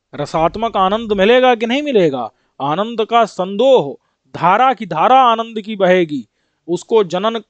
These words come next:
जनक है उसका कौन? काव्य। इसलिए परम आनंद के संदोह का, यानी कि समूह का, धारा का जनक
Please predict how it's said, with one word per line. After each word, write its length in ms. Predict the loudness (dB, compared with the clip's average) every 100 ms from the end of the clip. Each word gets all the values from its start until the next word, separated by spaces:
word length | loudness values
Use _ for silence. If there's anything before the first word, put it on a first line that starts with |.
| _ -10
जनक 380 | -4 -2 -2
है 120 | 2 2
उसका 360 | 2 0 -2
कौन? 280 | 0 -4 -4
काव्य। 560 | -2 2 2 0 -8 -10 _ _ -12
इसलिए 360 | -6 0 0
परम 340 | 0 -2 -2 -2
आनंद 540 | -2 -2 -2 -4 -4
के 200 | -2 -4
संदोह 560 | -4 -8 -2 0 2 0
का, 260 | 0 -2 -6 _ -8
यानी 260 | -6 -4 -6
कि 180 | -8
समूह 480 | -6 -8 -4 -2 -2
का, 240 | 2 2 2
धारा 440 | -2 2 4 4
का 200 | 2 -2
जनक 280 | -2 -6